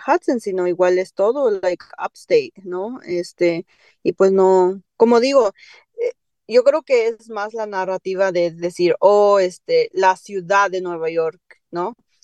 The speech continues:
Todos somos el estado de Nueva York, entonces yo creo que todos deberían de recibir la misma protección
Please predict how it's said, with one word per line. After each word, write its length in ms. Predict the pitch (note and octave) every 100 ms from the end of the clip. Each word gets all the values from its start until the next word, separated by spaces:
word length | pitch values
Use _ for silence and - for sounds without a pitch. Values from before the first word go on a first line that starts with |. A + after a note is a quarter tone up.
| - _
Todos 320 | - F4 F#4+ -
somos 260 | A3 G3+
el 140 | F#3+ D#3+
estado 420 | F3 F3 E3 D#3+
de 140 | D3+
Nueva 240 | C#3+ - -
York, 220 | C#3+ -
entonces 320 | F3+ F3+ F#3+
yo 100 | G3+
creo 140 | F#3+ G3
que 140 | F#3+
todos 340 | - F#3 F#3+ F3+
deberían 420 | E3 D3+ F3 E3
de 100 | D#3+
recibir 460 | E3+ - E3 E3+ F3
la 120 | E3+
misma 320 | E3+ - F3
protección 880 | - D#3 D#3+ - - G3 F3 A3